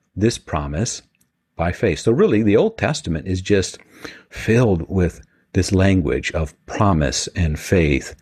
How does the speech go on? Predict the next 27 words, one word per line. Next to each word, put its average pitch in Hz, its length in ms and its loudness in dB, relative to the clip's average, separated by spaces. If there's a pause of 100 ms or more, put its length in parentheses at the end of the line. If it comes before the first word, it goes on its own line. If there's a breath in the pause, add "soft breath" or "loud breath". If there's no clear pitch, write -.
(400 soft breath)
and 87 300 0
receiving, 76 680 0 (160)
uh, 80 80 -4
the 76 120 -2
gifts 71 340 -2
of 76 80 -2
Jesus. - 560 -2 (920)
Now, 104 260 -2 (300 loud breath)
I 101 60 2
say 190 220 4
that 90 260 0
because, 92 580 0 (500 loud breath)
um, 101 440 2
in 139 220 2
this 175 240 0
text, - 520 -4 (180)
two 147 160 2
things 107 360 2
will 95 120 4
be 87 140 2
contrasted. - 880 -4
One 98 300 0
is 87 440 0 (380 soft breath)
the - 80 -2
promise, 85 540 0
what 95 160 0
God, 95 400 2